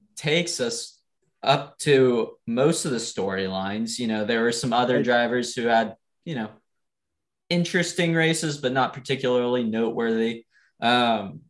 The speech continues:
Speaker 1: so I think we can jump into our checkered flags. Um,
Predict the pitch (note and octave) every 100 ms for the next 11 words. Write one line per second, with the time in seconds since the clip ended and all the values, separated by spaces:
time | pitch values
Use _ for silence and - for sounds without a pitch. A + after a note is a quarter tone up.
0 | _ _ _ _ _ _ - B2 - D#3+
1 | E3+ E3+ D3 - B2+ C#3+ C#3+ C3+ - B2+
2 | A2 - C3 C3 B2 - - A#2+ C#3 A#2+
3 | F#2+ B2 - - _ _ _ _ _ A#2+
4 | B2+ B2+ B2+ A#2 A#2